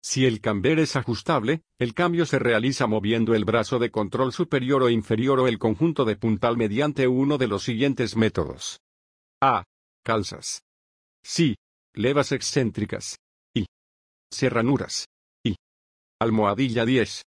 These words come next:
La comba debe ser igual en ambos lados. Sin embargo,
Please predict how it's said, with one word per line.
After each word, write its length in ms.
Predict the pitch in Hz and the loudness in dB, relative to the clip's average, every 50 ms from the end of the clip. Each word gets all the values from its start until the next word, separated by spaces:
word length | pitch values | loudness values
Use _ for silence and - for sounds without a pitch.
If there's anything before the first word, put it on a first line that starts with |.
| _ _ _ _ - | _ _ _ _ -6
La 160 | - 113 110 | -2 -2 -2
comba 340 | - - 156 170 170 143 120 | 0 0 0 0 2 0 0
debe 240 | 113 131 139 139 131 | 2 2 2 0 0
ser 180 | - 123 110 | 0 0 0
igual 320 | 107 98 98 113 120 117 110 | 0 2 2 2 2 2 2
en 120 | 110 104 | 2 2
ambos 340 | 104 104 107 95 107 98 87 | 2 2 2 0 -2 -2 0
lados. 520 | 104 107 104 92 85 90 - - - - _ _ _ | 0 0 0 0 -2 -6 -10 -12 -16 -18 _ _ _
Sin 240 | - - - 143 120 | -8 0 0 2 2
embargo, 540 | 110 98 92 127 131 113 98 107 123 135 | 2 2 2 2 0 0 0 -2 -2 -2